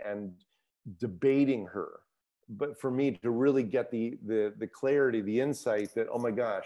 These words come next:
she is onto something. This is really, this is something that's valid, right? And knowing that it wasn't gonna be popular,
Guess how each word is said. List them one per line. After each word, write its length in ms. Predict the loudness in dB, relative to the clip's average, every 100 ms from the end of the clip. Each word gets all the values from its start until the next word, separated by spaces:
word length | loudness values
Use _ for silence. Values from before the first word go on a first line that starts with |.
| -6
she 340 | -4 -2 -2 -4
is 240 | -6 -2
onto 300 | -2 -2 -2
something. 500 | -4 -4 -4 -4 -2
This 180 | -2 -2
is 220 | -6 -6
really, 460 | -2 0 0 0 -2
this 280 | -4 -4 -4
is 300 | -8 -10 _ _ _ _
something 440 | -2 -2 0 -2
that's 180 | -2 -4
valid, 540 | -4 -2 0 0 -2 -4 -12 _ _ -4
right? 300 | -2 -2 -4 -14 _ -4
And 500 | 0 2 2 0 -4 -8 _ _ _ _
knowing 560 | -4 4 6 8 6 4
that 100 | 0
it 80 | 2
wasn't 280 | 2 2 0
gonna 120 | 0
be 160 | -2 -4
popular, 760 | -4 -4 -4 -4 -6 -8 -16